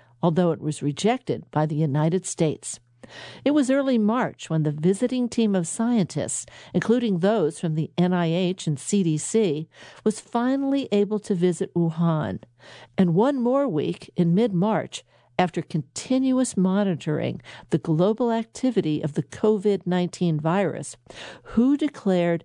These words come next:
an official pandemic. This announcement was nearly one month after the offering of a covid nineteen test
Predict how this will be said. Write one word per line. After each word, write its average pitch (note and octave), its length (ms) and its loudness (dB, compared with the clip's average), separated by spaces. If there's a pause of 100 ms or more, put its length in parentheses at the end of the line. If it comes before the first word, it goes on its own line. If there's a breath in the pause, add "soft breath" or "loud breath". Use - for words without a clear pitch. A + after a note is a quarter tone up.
(100)
an D#3 120 -2
official G3+ 760 -2
pandemic. E3+ 840 -2 (680 loud breath)
This C#4+ 200 2
announcement F3 640 0
was F3 180 -2
nearly E3 360 2
one G#3+ 480 0
month G#3 380 0 (340 loud breath)
after E3 200 0
the - 120 -10 (100)
offering E3 640 -2
of D#3+ 140 0
a D#3 60 0
covid A#3+ 600 0
nineteen G3 580 0
test - 460 -4